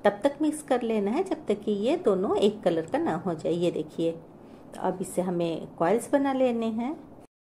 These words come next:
तो हमें ले लेनी है एक foam और उससे coils बनाने से ये coils uniform thickness की बनती है। अब board पे मैंने जहाँ line draw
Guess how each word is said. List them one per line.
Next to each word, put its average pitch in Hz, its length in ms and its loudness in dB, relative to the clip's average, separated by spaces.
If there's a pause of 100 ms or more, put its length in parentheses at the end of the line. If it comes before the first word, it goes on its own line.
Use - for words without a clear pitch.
(340)
तो 190 200 0
हमें 185 320 4
ले 190 180 6
लेनी 196 420 4
है 202 80 2
एक 196 120 -6
foam 247 360 6
और 180 160 2
उससे 254 240 0
coils 175 380 4
बनाने 175 440 0
से 302 160 0
ये 330 200 6
coils 185 400 2
uniform 185 460 2
thickness 180 340 -2
की 277 120 -4
बनती 180 360 0
है। 180 180 -4 (400)
अब 170 200 -2
board 214 240 6
पे 330 220 0
मैंने 233 260 0
जहाँ 196 240 2
line 175 280 0
draw 262 200 2